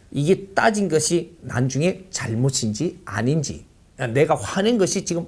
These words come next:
바르게 냈는지, 아, 내가 한번 더 만져보는 사람, 음, 이런 사람이 되면 되는 것이죠. 어, 그건 절대 벌 안 줍니다. 하십시오. 참지 마십시오. 참으면 병돼.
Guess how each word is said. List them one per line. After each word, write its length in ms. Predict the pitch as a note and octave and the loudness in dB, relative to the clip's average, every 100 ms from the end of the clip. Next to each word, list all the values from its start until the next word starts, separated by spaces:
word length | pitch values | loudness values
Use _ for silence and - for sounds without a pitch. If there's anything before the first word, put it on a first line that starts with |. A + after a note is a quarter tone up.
| - | -10
바르게 380 | - G2+ C3+ C#3 | -10 -4 0 0
냈는지, 680 | C#3 G#3+ G3 D#3 C#3+ A3 A3+ - - - - - | 2 2 2 -2 -2 -4 -4 -14 -12 -12 -14 -14
아, 220 | A#2 A#2 | -8 -4
내가 140 | A#2+ A#2+ | -2 -2
한번 360 | - D3 D#3+ | -2 -2 -2
더 120 | - A#2+ | 0 2
만져보는 680 | A#2+ B3+ D4 A#3 F#2 E2 | 2 0 0 -4 -4 -10
사람, 260 | E2 G2+ - - _ _ _ | -14 -16 -18 -20 _ _ _
음, 120 | C3 B2+ | -12 -2
이런 260 | B3+ F#4 | 0 2
사람이 380 | F#4 A3+ F3 C#3+ | 0 0 0 0
되면 300 | A2+ G#2+ G#2 | 0 -2 -2
되는 240 | F#2 F2+ A2 | -4 -4 -4
것이죠. 360 | D#2 - - - B2+ G#3+ | -6 -10 -14 -12 -10 -10
어, 200 | C3+ A2 - | -8 -6 4
그건 280 | F3+ D#3 | 6 6
절대 380 | - C4+ E4 E4 | 2 0 2 0
벌 140 | G#3 D3 | 0 -2
안 140 | G2+ | -2
줍니다. 420 | F#2 D#2+ E2+ - - - - - | -10 -14 -16 -18 -20 -20 -20 -20
하십시오. 480 | - - - A#2 A#2 - - - | -16 -8 -6 -6 -8 -18 -18 -8
참지 400 | - B3 A#3+ D4 | 0 0 0 -2
마십시오. 460 | F#3 - - - _ - - - - | -2 -6 -14 -18 _ -20 -20 -18 -8
참으면 640 | - - F4 F4+ E4+ F4+ | -6 0 2 4 4 4
병돼. 460 | F4 F#3 C3+ - | 4 2 2 -6